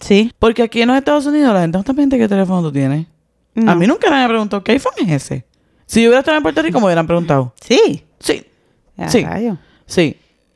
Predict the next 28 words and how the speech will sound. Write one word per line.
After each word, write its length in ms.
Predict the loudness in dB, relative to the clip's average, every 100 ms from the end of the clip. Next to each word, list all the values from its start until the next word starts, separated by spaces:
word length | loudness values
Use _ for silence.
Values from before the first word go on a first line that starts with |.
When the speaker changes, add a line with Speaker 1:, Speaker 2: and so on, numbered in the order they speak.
| -4
Speaker 2:
En 100 | -2
Puerto 180 | 0 2
Rico 140 | 0
es 120 | 0
más 200 | -2 -2
visible 600 | -4 -4 0 0 2 2
lo 100 | 2
que 100 | 2
tú 120 | 0 2
Speaker 1:
<clears throat> 0 |
Speaker 2:
tienes. 440 | 2 0 -4 -10 -4
La 400 | 0 2 2 2
gente 220 | 0 -2
está 160 | -4 -2
más 180 | -2 -2
pendiente 640 | -2 0 0 -2 0 0
a 80 | 0
tus 320 | -2 -4 -4 -6
adquisiciones. 1000 | -6 -6 -10 -10 -4 -4 -2 -6 -16 -18 -16 -16 -8
Speaker 1:
Aquí 260 | -6 -2 0
se 120 | 4
dieron 260 | 4 2 0
cuenta 260 | -2 -2
que 100 | -2
yo 100 | -2
cambié 240 | -2 -2 -2
este 180 | 2
último, 580 | 2 2 -2 -2 -2 -6